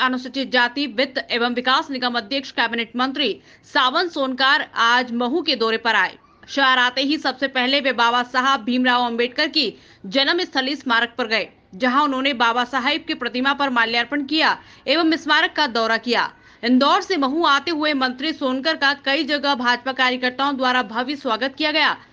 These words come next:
इस मौके पर पत्रकारों से चर्चा करते हुए सावन सोनकर ने कहा कि मेरा उद्देश्य मध्य प्रदेश में अनुसूचित जाति वर्ग के लिए घोषित योजनाओं को जमीन पर लाना है। मुख्यमंत्री द्वारा घोषित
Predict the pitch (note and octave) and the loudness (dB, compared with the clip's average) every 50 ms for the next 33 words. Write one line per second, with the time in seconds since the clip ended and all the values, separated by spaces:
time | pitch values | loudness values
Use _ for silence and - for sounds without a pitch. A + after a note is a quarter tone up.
0 | - - - - B3 A#3 B3 C4+ D4+ D4+ D4 D4 F4+ F4 D#4 F4+ - - D#4+ D#4 | -20 -20 -6 -4 -4 -4 -2 0 0 0 0 0 -2 -2 -2 -2 -2 -2 -2 -2
1 | - D#4+ D#4+ D#4+ D4+ D#4 D#4+ F4+ E4+ F4+ F4 - D#4+ C#4+ C#4 B3+ D#4+ D#4 D4+ D4 | -2 -2 0 0 2 2 0 -2 -4 -6 -6 -4 -2 -4 -2 -2 -2 -4 -2 -2
2 | C#4 C4+ C4+ E4 D#4+ D4+ C#4+ C#4+ D4 C#4 D#4 C4 B3 B3+ B3+ B3+ B3+ C4+ C4+ C4 | -4 -2 -2 -4 -2 0 0 0 0 0 0 0 2 0 -2 -2 -2 -2 -2 -2
3 | C4 B3+ C#4+ C#4+ C4 B3 B3+ B3+ C4+ B3+ C#4 D4+ D4+ D#4 D4 C4 B3+ B3 C4 B3+ | -2 -2 -2 -2 -2 -2 0 0 0 0 0 0 0 -2 -2 -2 0 2 2 0
4 | A#3 G#3+ G#3 D4 D4+ B3+ - - - _ - - - _ A#3 C4 C#4 C4 A#3 D#4+ | 0 -2 -2 0 0 0 -2 -4 -10 _ -20 -20 -10 _ 0 0 0 0 -2 -4
5 | B3+ F4 C#4+ E4 G4+ G#4 F4 E4+ D#4+ D4+ C#4 C#4 D4 C#4+ D4 C#4 C#4+ D#4+ D#4+ B3 | -4 -4 -4 -4 -4 -4 -2 0 0 0 0 0 -2 -6 -8 -6 -4 -4 -4 -2
6 | A3 B3+ B3 B3 B3+ C#4+ C4+ G#3+ A#3 A#3+ C4 B3+ D#4 B3+ C#4 B3 A#3+ B3 C#4 C4 | 0 0 0 0 -2 -4 -2 0 -2 -2 0 -2 -4 -6 -4 -4 -4 -4 -4 -4
7 | - B3+ B3+ C4+ C4 E4+ F4 - C4 B3 A3 G#3+ G#3+ B3+ C#4 D4 D#4 D4+ - C#4 | -2 -2 -2 0 0 -2 -6 -4 -2 -2 -2 -2 0 0 0 0 0 0 -2 -2
8 | C#4 C#4+ A#3+ G#3 A#3+ A#3+ B3+ D4+ D#4+ D4 C4 C4+ A#3 G#3+ G3+ G3+ A3 A#3 B3 A#3 | -2 -2 0 -2 0 2 2 2 2 0 0 -2 0 0 0 0 -2 -2 -2 -2
9 | G3+ F3 - _ _ _ _ _ _ _ _ _ _ - - - - A#3 C4 C4+ | -4 -4 -6 _ _ _ _ _ _ _ _ _ _ -20 -20 -6 0 0 0 2
10 | B3+ D#4+ D#4 D4 D4 C#4 C4+ D4+ D4+ B3 C#4+ C#4 C#4 C#4+ D4 C4+ G#3+ C4 C#4 C4+ | 2 0 0 2 0 0 -2 -4 -2 2 2 4 4 4 2 2 0 0 0 0
11 | C4+ D#4+ D#4 D#4 | 0 -2 -4 -6